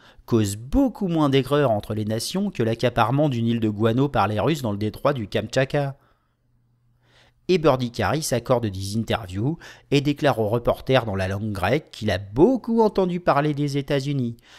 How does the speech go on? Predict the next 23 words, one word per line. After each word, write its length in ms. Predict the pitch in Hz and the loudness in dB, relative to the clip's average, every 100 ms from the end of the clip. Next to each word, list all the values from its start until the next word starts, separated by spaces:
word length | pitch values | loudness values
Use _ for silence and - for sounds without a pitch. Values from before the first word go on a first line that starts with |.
| - | -10
et 120 | 107 | -8
qu'il 200 | - 107 | -4 -2
admire 360 | 123 131 135 131 | 0 2 2 0
Roosevelt 640 | 110 127 113 143 165 - | 0 -2 2 4 4 0
presque 560 | 98 - 135 180 - - | -4 2 4 4 0 -2
autant 320 | 160 175 180 | -2 0 -2
que 120 | 175 | 0
Rezouli, 540 | 127 127 123 139 123 117 _ _ _ _ - | 0 0 -2 -6 -8 -12 _ _ _ _ -4
qui 160 | 120 | 0
est 60 | 127 | 2
l'un 140 | 143 | 2
des 120 | 127 | 2
plus 180 | 117 113 | -2 -6
corrects 540 | - 170 156 165 160 117 | 0 4 6 4 0 -2
et 80 | |
loyaux 380 | 101 120 151 160 | 0 2 2 0
kidnappeurs 600 | 151 135 131 127 143 147 | -4 -2 0 0 0 0
avec 260 | 120 117 113 | 0 -2 -4
lesquels 280 | 110 143 139 | -6 -4 -4
il 100 | 98 | -4
ait 80 | |
jamais 260 | 98 110 135 | -2 -2 -4
travaillé. 680 | - 104 120 120 123 120 | -4 -2 -2 -2 -4 -6